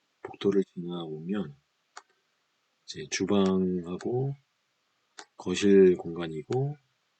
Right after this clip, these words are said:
주방에서 슬라이딩 도어를 열고 들어가면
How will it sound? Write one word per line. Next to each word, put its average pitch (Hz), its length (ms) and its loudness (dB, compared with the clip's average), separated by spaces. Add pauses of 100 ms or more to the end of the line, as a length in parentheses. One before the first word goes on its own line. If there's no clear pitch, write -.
(540)
주방에서 95 580 0
슬라이딩 131 460 0
도어를 92 340 4
열고 80 320 -6 (140)
들어가면 139 680 -12